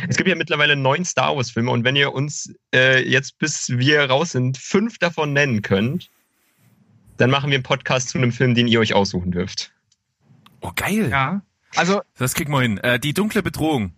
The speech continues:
Speaker 1: Okay, ich hab, ich hätte euch, ja, stimmt, aber ich hätte euch noch angeboten, wir könnten das entweder so machen, dass ihr Zeit habt, bis wir weg sind, oder auf Zeit und wir, äh, spielen das so tabumäßig und helfen euch ein bisschen.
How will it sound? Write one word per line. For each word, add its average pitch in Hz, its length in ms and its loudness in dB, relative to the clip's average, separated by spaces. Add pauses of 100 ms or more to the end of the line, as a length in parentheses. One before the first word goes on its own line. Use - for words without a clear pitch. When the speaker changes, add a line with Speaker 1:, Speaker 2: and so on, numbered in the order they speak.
(100)
Speaker 1:
Okay, 160 360 2
ich 156 180 0
hab, 185 160 -2
ich 160 160 -4
hätte 196 180 0
euch, 170 100 -2
ja, 131 360 2
stimmt, 196 240 -4
aber 151 100 2
ich 143 80 -2
hätte 180 140 0
euch 147 80 -4
noch 143 120 0
angeboten, 170 480 0
wir 143 80 2
könnten 170 240 -2
das 143 120 -4
entweder 131 280 2
so 123 220 0
machen, 190 280 0
dass 131 200 -4
ihr 117 100 0
Zeit 139 220 -2
habt, 123 100 -8
bis 131 140 -6
wir 127 160 0
weg 135 160 2
sind, 143 200 -8
oder 156 180 0
auf 131 180 0
Zeit 151 400 0
und 135 180 -4
wir, 135 300 4
äh, 123 180 2
spielen 131 180 -4
das 123 100 0
so 127 100 -4
tabumäßig 120 580 0
und 107 140 4
helfen - 240 -2
euch 90 100 -4
ein 95 100 0
bisschen. 95 300 -2